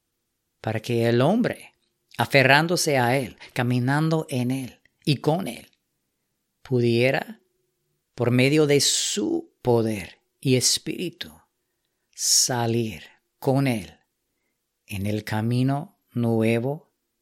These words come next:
y vivo. Este es el Evangelio de Jesucristo.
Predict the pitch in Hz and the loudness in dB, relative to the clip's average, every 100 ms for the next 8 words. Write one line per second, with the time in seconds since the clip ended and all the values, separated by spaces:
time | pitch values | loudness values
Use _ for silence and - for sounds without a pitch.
0 | _ _ _ 127 113 110 104 90 - _ | _ _ _ -4 -2 -2 -4 -8 -18 _
1 | _ _ _ _ _ _ _ _ _ _ | _ _ _ _ _ _ _ _ _ _
2 | _ _ _ _ 113 117 - - - 113 | _ _ _ _ -8 -4 -4 -6 -10 -8
3 | 107 113 113 110 107 98 95 95 92 90 | -4 -2 -2 -2 -4 -4 -6 -6 -8 -10
4 | 95 104 101 98 - 101 | -12 -12 -12 -12 -14 -18